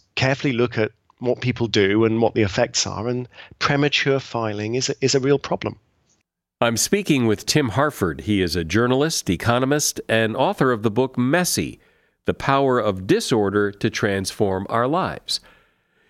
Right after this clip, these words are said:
Speaker 2: You know that reaction you get when you come across a business that doesn't have a website?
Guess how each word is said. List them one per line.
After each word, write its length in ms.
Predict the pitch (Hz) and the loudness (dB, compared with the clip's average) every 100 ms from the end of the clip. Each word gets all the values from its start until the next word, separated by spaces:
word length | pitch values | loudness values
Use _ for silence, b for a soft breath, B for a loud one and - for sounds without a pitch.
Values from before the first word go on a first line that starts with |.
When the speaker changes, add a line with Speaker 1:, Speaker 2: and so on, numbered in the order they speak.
| b | b
Speaker 2:
You 120 | - 202 | 0 2
know 140 | 330 | 2
that 220 | 285 190 | 2 0
reaction 600 | 131 120 113 - - 135 | 2 2 2 0 0 0
you 100 | 127 | 2
get 240 | 113 120 110 | 0 0 0
when 160 | 101 | 0
you 140 | 98 90 | 0 -2
come 240 | - 123 | -2 -2
across 400 | 110 117 107 - | 0 0 0 0
a 80 | 98 | 0
business 480 | 95 104 107 104 - | 0 0 0 -2 0
that 300 | 92 80 - | -4 -4 0
doesn't 340 | 107 113 127 | 0 2 -2
have 260 | 110 123 123 | 0 0 0
a 60 | |
website? 640 | 117 120 123 - 123 127 | 0 0 -2 -2 0 -2